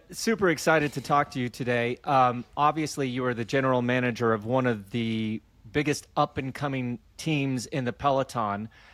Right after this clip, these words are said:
and I'm sure we're gonna get into detail into that a little bit later. But first off, tell us a little bit about yourself. Um, I heard through a couple birds that you actually were a talented, uh, football or soccer player, as we say in the U S back in the day.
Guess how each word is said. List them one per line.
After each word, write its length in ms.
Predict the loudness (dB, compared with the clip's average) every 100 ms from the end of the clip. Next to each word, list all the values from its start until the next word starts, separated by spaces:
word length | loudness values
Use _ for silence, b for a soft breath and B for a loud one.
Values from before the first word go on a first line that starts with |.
| B
and 300 | -2 0 0
I'm 140 | -2 -2
sure 200 | 0 0
we're 60 |
gonna 180 | 2 0
get 240 | 2 0 _ _ -20 _ -6
into 260 | -4 -2 -2
detail 440 | -4 0 2 2
into 180 | 0 0
that 240 | 0 0 -2
a 40 |
little 160 | -4 -2
bit 220 | -4 -2
later. 320 | 0 2 0 -2 B B
But 160 | -2 -2
first 380 | 2 2 4 4
off, 340 | 4 2 -2 _ b b b b _ -4
tell 220 | 2 4
us 140 | 4
a 40 | 2
little 240 | 4 4
bit 280 | 2 0 0
about 400 | 0 2 2 2
yourself. 640 | -4 -4 -4 -4 -6 -16 -2
Um, 320 | 4 4 4 -2
I 140 | -4 -4
heard 460 | 0 2 2 0
through 300 | -2 2 2
a 60 | 2
couple 340 | 0 0 0
birds 720 | 0 4 6 6 4 2 -6
that 260 | -2 -2 -2 _
you 420 | -6 0 2 2 0
actually 420 | -4 -4 -2 -2
were 240 | 0 2 2
a 60 |
talented, 720 | 0 -2 -2 -2 0 0 0 0
uh, 400 | 2 4 2 0
football 600 | 0 0 4 4 4 0
or 300 | 0 0 0
soccer 420 | 0 2 2 0
player, 320 | -4 -2 0
as 140 | -2 -4
we 100 | -8
say 240 | -4 -2
in 80 | -2
the 80 | -2
U 160 | -2
S 140 | -2 -4
back 280 | -6 -6 -6
in 80 |
the 80 | -10
day. 260 | -8 -8